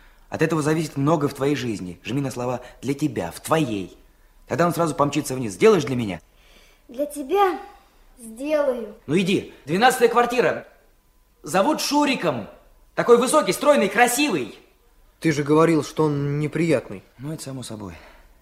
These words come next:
Speaker 3: А он очень стройный.
Speaker 1: Угу, как тополь.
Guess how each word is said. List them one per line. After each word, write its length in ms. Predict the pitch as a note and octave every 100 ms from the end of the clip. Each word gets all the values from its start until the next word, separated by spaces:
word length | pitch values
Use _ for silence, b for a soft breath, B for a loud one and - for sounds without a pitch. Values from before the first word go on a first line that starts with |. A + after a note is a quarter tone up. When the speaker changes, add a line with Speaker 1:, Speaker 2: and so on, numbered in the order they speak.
| _ -
Speaker 3:
А 200 | G#2 B2
он 280 | B2 C3
очень 320 | D3+ E3 B2+ A#2 - -
стройный. 440 | - C3+ B2 G2+ G2 _ _ _ -
Speaker 1:
Угу, 480 | A2+ A2+ G#2 A2 A#2+ -
как 220 | C3 C3
тополь. 340 | - B2+ -